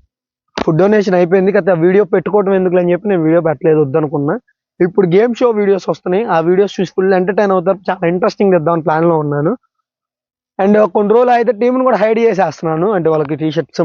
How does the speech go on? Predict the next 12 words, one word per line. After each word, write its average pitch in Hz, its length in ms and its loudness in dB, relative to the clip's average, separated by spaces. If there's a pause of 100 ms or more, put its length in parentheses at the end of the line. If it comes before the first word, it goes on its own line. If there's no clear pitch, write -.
మా-, 160 280 0 (140)
మాస్క్లు 156 340 -2
అన్నీ 156 160 0
వెళ్ళిపోతాయి. 147 420 -2 (680)
ఒకవేళ 175 300 2 (120)
ఉంటే 190 240 -2
వీడు 214 200 0
ఉంటాడు, 233 260 0 (100)
అప్పుడు 170 200 -4 (240)
గేమ్ 208 220 0
షోస్ 233 240 2
పరంగా 214 260 0